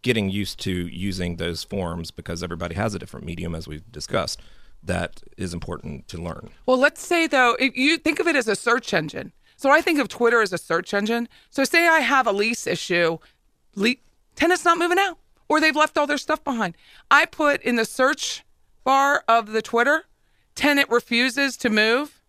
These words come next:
Speaker 2: or "Tenant refuses to pick up." I had all of these tweets that led to articles, which taught me something that I needed to know. So if you use those formats, and not so much Instagram, but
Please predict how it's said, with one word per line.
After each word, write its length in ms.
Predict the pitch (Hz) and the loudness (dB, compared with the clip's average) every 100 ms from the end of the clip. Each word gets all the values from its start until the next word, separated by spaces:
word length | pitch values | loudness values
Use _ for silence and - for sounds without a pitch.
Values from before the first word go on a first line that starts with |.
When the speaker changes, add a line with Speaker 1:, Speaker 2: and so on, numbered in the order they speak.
| - | -2
Speaker 2:
or 120 | 214 | 0
"Tenant 320 | - 247 240 | 2 2 2
refuses 400 | 214 240 247 226 | -2 -2 -2 -4
to 100 | 220 | -4
pick 140 | 254 233 | 0 0
up." 120 | 226 - _ - | 0 -6 _ 0
I 120 | 339 | 2
had 180 | 339 269 | 4 4
all 400 | 254 277 285 269 | 4 4 2 -2
of 60 | |
these 220 | 262 262 - | -2 -2 -2
tweets 380 | 302 359 - | 0 0 0
that 220 | - 254 226 | -2 0 2
led 140 | 226 | 0
to 60 | - | 4
articles, 640 | 214 330 - - - - _ _ - | 2 2 -4 -6 -8 -20 _ _ -6
which 200 | 233 - | -6 0
taught 280 | 269 311 240 | 4 4 4
me 80 | |
something 560 | 208 202 190 208 202 190 - _ _ _ _ _ _ - | -4 -6 -2 -2 -2 -4 -14 _ _ _ _ _ _ 0
that 160 | 233 | 2
I 100 | 220 | 4
needed 320 | 226 226 190 | 2 0 0
to 120 | 180 190 | 0 2
know. 360 | 202 - - _ _ | 2 0 -8 _ _
So 200 | 285 262 | 2 2
if 100 | 240 | 4
you 140 | 269 | 0
use 340 | 240 285 330 - | 2 2 2 2
those 300 | 277 233 - | 2 2 -2
formats, 540 | 240 254 254 220 196 | 0 2 4 2 2
and 120 | 214 | -2
not 220 | 220 - | -2 -2
so 80 | - | -4
much 220 | 202 175 - | -8 -10 -8
Instagram, 460 | 190 - 220 220 - _ | -8 -6 -4 -4 -6 _
but 100 | - | -16